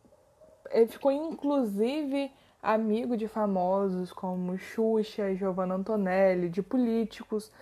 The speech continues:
Tem foto dele com o ministro Barroso, com Lula, com Dilma, com Temer. Então, ele ficou muito famoso.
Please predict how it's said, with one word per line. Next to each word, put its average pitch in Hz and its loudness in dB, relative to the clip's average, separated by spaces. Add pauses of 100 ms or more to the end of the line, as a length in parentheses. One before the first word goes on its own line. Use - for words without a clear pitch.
(320)
Tem 208 0
foto 202 0
dele 190 2
com 190 -6
o - -2
ministro 190 -2
Barroso, 180 2 (360)
com 214 2
Lula, 214 4
com 214 -4
Dilma, 202 0
com 214 -6
Temer. 202 0 (680)
Então, 277 0
ele 302 -2
ficou - -6
muito 302 -10
famoso. - 0